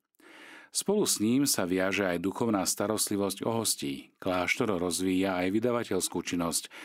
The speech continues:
Niekoľko prvých lastovičiek je predzvesťou budúceho vydavateľstva, ktoré by sa malo primárne zameriavať na preklady mníšskych otcov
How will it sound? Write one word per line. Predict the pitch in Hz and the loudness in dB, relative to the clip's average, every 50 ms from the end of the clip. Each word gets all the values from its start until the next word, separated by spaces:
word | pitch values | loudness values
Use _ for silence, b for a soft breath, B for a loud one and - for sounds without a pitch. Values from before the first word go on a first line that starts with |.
| B B B B B | B B B B B
Niekoľko | 139 135 131 - 175 151 - 117 | 0 0 0 0 0 0 0 0
prvých | - - 107 117 127 117 82 87 | 0 2 2 2 2 2 2 2
lastovičiek | 98 92 - - - 120 131 123 - - - 139 117 | 0 -2 -2 -2 -2 -2 0 -2 -2 -2 -2 0 0
je | 104 98 87 | 0 0 0
predzvesťou | - 92 90 98 117 110 - - - 101 | 0 -2 -2 0 0 0 0 0 0 0
budúceho | 82 82 85 95 101 - - 104 90 | 0 0 0 0 0 0 0 0 0
vydavateľstva, | 85 85 92 92 98 92 - - 113 110 - - - 120 127 123 B B B B B B B B | 0 0 0 0 0 0 0 0 0 0 0 0 0 -2 -2 -4 B B B B B B B B
ktoré | B - 170 170 165 | B -2 -2 0 0
by | 147 135 | 2 2
sa | - - 113 | 2 2 2
malo | 107 113 110 101 90 | 2 2 2 0 0
primárne | - - 92 95 101 104 104 107 104 95 87 | 0 0 0 2 2 2 2 2 2 2 2
zameriavať | 78 87 87 90 92 92 95 95 92 95 92 90 82 | 2 2 2 2 2 2 2 2 2 0 0 0 -2
na | 82 85 82 | -2 -2 -2
preklady | - 95 90 - - 101 92 92 | -2 -4 -4 -2 -2 -2 0 0
mníšskych | 85 82 87 90 92 - - - 90 80 78 | 0 0 2 2 2 0 0 -2 -2 -2 -2
otcov | 85 87 - - 107 107 110 120 117 | -2 0 0 0 2 2 2 0 -2